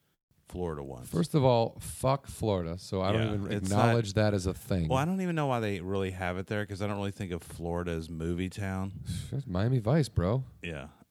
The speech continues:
Speaker 1: Um, but yeah, the one here, we, we go and my mom orders tickets online, like, a, probably a package or something. And then we get up, they get up to the gate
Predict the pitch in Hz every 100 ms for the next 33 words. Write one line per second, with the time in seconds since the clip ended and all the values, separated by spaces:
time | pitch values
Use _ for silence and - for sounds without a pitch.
0 | - 92 95 92 92 90 90 90 87 85
1 | - _ _ _ _ - 110 113 104 104
2 | 104 104 104 98 92 69 101 104 87 -
3 | 95 98 98 98 90 85 82 85 85 82
4 | - - 90 85 80 - 98 82 87 90
5 | 85 80 80 80 80 78 - 90 78 73
6 | - 87 85 82 82 - 87 82 87 85
7 | _ _ _ _ _ - 98 87 92 90
8 | - 92 98 85 95 90 - 92 82 73
9 | 85 85 85